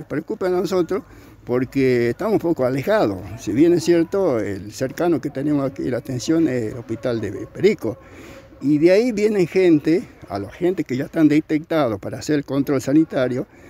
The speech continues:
que tampoco, también nos informan, que ellos dicen que en Puesto Viejo hay más de treinta personas. Y esas personas están sufriendo ese problema y están aisladas en su domicilio, en otro lugar.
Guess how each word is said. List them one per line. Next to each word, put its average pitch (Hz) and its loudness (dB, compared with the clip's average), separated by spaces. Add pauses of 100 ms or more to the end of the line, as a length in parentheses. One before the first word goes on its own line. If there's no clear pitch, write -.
(280)
que - -10
tampoco, 160 0
también 208 4
nos 185 4
informan, 170 0 (380)
que 156 0
ellos 190 2
dicen 180 2 (320)
que - -6
en 127 -2
Puesto 190 -2
Viejo 175 2 (160)
hay 151 -2
más 147 0
de 120 -2
treinta 233 -2
personas. 104 -6 (600)
Y 117 0
esas 151 -2
personas 185 4
están 160 0
sufriendo 160 0
ese 156 -4
problema 165 2 (160)
y 127 -2
están 151 -4
aisladas 139 0
en 139 0
su - -10
domicilio, 147 4
en 107 -4
otro 123 -12
lugar. 147 0